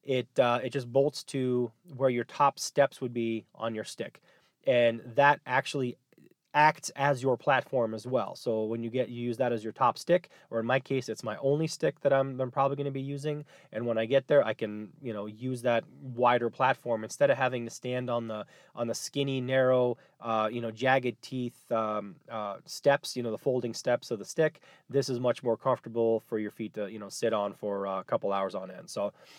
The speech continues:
uh, anyway, so the one stick method. Now, what I have, what I had, well, before I do that,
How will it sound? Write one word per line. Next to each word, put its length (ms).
uh, 440
anyway, 260
so 120
the 80
one 300
stick 300
method. 400
Now, 440
what 220
I 180
have, 320
what 160
I 100
had, 180
well, 140
before 280
I 40
do 140
that, 200